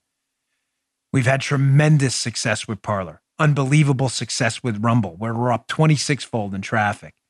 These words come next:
And I suspect today, after YouTube bans our show, it'll get even better.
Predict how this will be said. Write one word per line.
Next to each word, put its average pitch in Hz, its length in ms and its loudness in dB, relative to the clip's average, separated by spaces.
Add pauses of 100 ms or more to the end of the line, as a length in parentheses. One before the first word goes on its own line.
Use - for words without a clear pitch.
(420)
And 110 80 -2
I 110 40 0
suspect - 480 -2
today, 120 320 0
after 104 200 -8
YouTube 107 420 -8
bans 107 300 -6
our 98 100 -6
show, 104 400 -4 (480)
it'll 110 140 -4
get 107 160 -2
even 95 180 -14
better. 92 340 -8